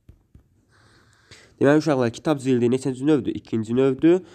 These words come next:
Sözün cildi isə üçüncü növdür. Səbəb. Deməli, uşaqlar, yazımızda saxlayırıq ki, ikinci növ təyini söz birləşməsi necə idi? Birinci tərəfi qeyri-müəyyən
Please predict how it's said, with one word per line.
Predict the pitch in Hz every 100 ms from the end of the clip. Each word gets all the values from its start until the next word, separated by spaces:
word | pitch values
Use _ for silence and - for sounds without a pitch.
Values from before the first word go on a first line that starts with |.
| - _
Sözün | 131 131 143
cildi | 127 120 123
isə | 113 117 113 123 139 - _
üçüncü | - - 110 101 107 123
növdür. | 113 92 78 87 80
Səbəb. | _ - 135 101 - _ _ _ - -
Deməli, | 156 156 156
uşaqlar, | 156 143 113
yazımızda | 120 139 139 143
saxlayırıq | 175 170 147 156 165 160
ki, | - 95 87 _
ikinci | 123 - 143 135 180
növ | 170 123 98 -
təyini | 123 117 123
söz | 139 147 117
birləşməsi | 120 113 117 113 113
necə | 117 127 180 196
idi? | 143 95 - - - _
Birinci | 143 147 156 156 185
tərəfi | 190 170 160 160 165 170 - 131
qeyri-müəyyən | 185 190 180 131 110 107 98 92 87